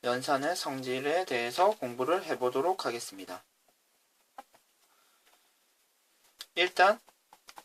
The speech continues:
B라는 집합이 A라는 집합을 포함할 때 다음의 경우를 만족합니다. 뭐, 이런, 일단 이런 상태라고 생각해야 되겠죠.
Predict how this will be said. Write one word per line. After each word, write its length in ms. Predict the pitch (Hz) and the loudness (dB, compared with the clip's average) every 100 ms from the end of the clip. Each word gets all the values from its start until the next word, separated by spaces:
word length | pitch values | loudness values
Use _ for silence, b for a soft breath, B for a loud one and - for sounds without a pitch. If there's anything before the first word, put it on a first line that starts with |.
| _ _ _ _ _ _ _ _ - _ - - - - - - | _ _ _ _ _ _ _ _ -20 _ -20 -14 -12 -12 -16 -4
B라는 440 | - 175 185 165 143 | 4 8 10 10 6
집합이 340 | 143 160 156 | -2 0 2
A라는 420 | 147 185 175 147 | 6 6 8 6
집합을 400 | 135 - 156 127 | 4 0 0 0
포함할 600 | - 233 202 156 240 233 | 10 12 12 8 4 4
때 680 | - 120 120 127 123 107 107 _ _ _ _ - _ _ _ _ _ _ _ - _ _ _ _ _ _ - b b b b - | 2 4 8 8 6 2 -8 _ _ _ _ -20 _ _ _ _ _ _ _ -20 _ _ _ _ _ _ -18 b b b b 6
다음의 360 | 175 190 160 | 12 12 10
경우를 340 | 135 127 139 127 | 2 2 2 0
만족합니다. 680 | 123 123 110 123 107 - - _ _ _ _ _ _ - _ _ _ _ _ _ _ _ - _ _ _ - - - _ - | -2 -4 -6 -10 -12 -16 -20 _ _ _ _ _ _ -20 _ _ _ _ _ _ _ _ -20 _ _ _ -20 -20 -20 _ -20
뭐, 140 | 127 _ | -20 _
이런, 200 | 185 202 - | -2 -2 -2
일단 240 | 170 160 | 0 0
이런 240 | 180 214 208 | 8 8 8
상태라고 420 | 160 156 139 131 | 0 0 0 0
생각해야 440 | 151 151 - 151 | -4 -6 -2 -2
되겠죠. 440 | 120 110 - 151 | -2 -6 -2 -4